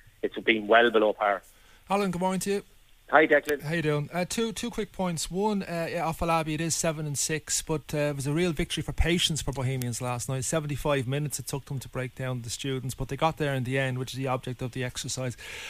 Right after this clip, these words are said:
Speaker 2: The other one I was gonna mention, I couldn't let this occasion pass, was the retirement of Owen Doyle during
Speaker 1: I'm so
Speaker 2: the week.
Speaker 1: glad you brought it up, Declan, and I, I actually
Speaker 2: Yeah.
Speaker 1: felt you would.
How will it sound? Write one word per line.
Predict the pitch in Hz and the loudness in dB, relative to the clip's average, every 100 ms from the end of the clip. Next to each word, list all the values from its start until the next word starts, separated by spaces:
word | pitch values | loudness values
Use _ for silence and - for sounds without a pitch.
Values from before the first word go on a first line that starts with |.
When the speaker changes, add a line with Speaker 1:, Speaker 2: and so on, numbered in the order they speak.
| - | -6
Speaker 2:
The | - | 4
other | 240 | 8
one | 220 | 8
I | |
was | 202 | 6
gonna | 190 185 | 4 4
mention, | 180 151 | 4 2
I | 156 | 2
couldn't | 185 170 | 2 2
let | 170 | 2
this | 156 180 | 2 0
occasion | 190 180 160 151 139 135 | 0 2 4 4 2 0
pass, | 147 156 165 - | 4 6 6 0
was | 151 151 151 139 - | 2 2 2 0 -4
the | 151 151 147 | -2 0 0
retirement | 151 - 175 165 160 156 151 | 0 2 2 2 0 -2 0
of | 147 | 0
Owen | 143 175 175 | 4 4 6
Doyle | 190 185 107 - - - - | 6 6 4 -4 -20 -20 -6
during | - 147 139 | 4 6 10
Speaker 1:
I'm | |
so | 160 | 10
Speaker 2:
the | |
week. | 139 | 12
Speaker 1:
glad | 147 147 139 | 12 10 8
you | |
brought | 123 135 127 | 4 6 6
it | |
up, | 131 - | 2 2
Declan, | 117 123 | -2 0
and | 123 | -2
I, | 120 - | -2 4
I | 135 | 8
actually | 147 151 147 | 8 8 -2
Speaker 2:
Yeah. | 131 | 0
Speaker 1:
felt | 151 139 - | 2 2 0
you | 127 | -2
would. | 120 110 | 0 0